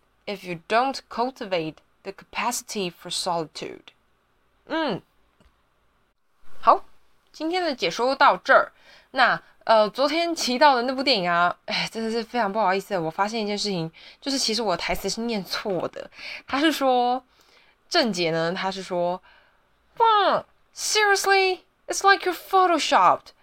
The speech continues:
然后我昨天说的是，“哇，you look like photoshopped.” 所以，呃，大家是因为这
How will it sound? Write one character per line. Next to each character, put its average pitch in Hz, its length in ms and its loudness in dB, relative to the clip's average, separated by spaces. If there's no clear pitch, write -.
然 214 120 -4
后 285 80 4
我 208 100 0
昨 175 140 -8
天 214 160 0
说 214 160 0
的 180 60 2
是 190 180 -2
，“哇， 294 80 6
you 277 180 -2
look 392 240 0
like 277 240 0
photoshopped.” 254 800 6
所 269 100 -6
以， 254 200 -2
呃， 196 360 -2
大 233 140 -8
家 233 100 -4
是 226 140 -6
因 240 140 -2
为 214 120 -4
这 208 160 -4